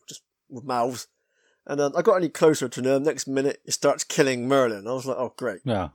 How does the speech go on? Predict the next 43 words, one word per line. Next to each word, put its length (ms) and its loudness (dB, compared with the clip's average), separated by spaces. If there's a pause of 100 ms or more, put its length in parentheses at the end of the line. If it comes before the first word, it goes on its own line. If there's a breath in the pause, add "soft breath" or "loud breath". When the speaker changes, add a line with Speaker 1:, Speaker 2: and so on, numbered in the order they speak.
(160)
Speaker 1:
I 60 -2
was 120 -8
like, 200 -6 (340)
so 120 0
I 40 4
thought, 180 -2
"All 80 2
right, 220 0 (100)
throw 140 -6
some 120 -8
stars 380 6
at 160 -4
it." 140 -8 (560)
Not 220 -6
touching 380 -4
it. 200 -14 (380)
What 300 -8
do 240 4
I 80 2
do? 300 -8 (580)
So 100 -6
now 240 8
I'm 80 2
looking 260 0
around 420 2
for 140 -4
ages, 480 -4
walking 260 -6
around. 280 0
I've 60 0
only 180 0
got 200 2
two 200 -2
screens 420 -2
I 80 6
can 140 0
go 160 10
on 80 4
at 140 -6
the 80 -8
moment. 420 -2 (640)
Speaker 2:
Right. 360 6
Speaker 1:
<laughs> 360 8